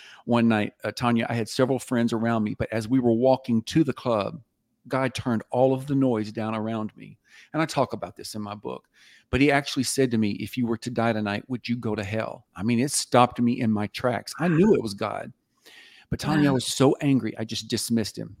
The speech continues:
Speaker 1: and I went on into the club. And believe me, in hindsight, there are so many times I've thanked the good Lord for not taking my life that night, because I really don't know where I would have spent eternity. But I can actually tell you of other instances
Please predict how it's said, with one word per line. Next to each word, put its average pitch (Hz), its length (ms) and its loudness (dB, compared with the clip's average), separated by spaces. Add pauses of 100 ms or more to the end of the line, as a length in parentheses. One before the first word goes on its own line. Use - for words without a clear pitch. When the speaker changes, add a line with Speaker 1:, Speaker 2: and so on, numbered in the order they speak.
(140)
Speaker 1:
and 110 140 -2
I 110 40 -2
went 113 220 0
on 110 140 0
into 107 220 -6
the 113 100 -6
club. 117 380 -6 (280)
And 117 140 2
believe 139 380 8
me, - 260 -4 (300)
in 110 80 -2
hindsight, 123 680 0
there 117 200 0
are 110 120 -4
so - 200 -4
many 131 160 4
times 113 340 -4
I've 107 140 -10
thanked 110 280 -8
the - 60 -14
good 113 220 -6
Lord 107 320 0 (100)
for - 140 -6
not 113 240 -4
taking 117 320 -2
my 107 100 0
life 104 320 -2
that - 140 -10
night, 104 180 -8
because 143 220 -10
I 143 60 4
really 123 360 4
don't 113 240 -4
know 107 120 -2
where 104 280 -2
I 113 60 -4
would 104 160 -6
have 101 160 -12
spent - 340 -8
eternity. 113 540 -6 (340)
But 107 100 -6
I 123 120 4
can 131 140 -2
actually 120 360 -2
tell 120 260 0
you 117 160 2
of 101 180 -4
other 123 260 0
instances 101 580 -6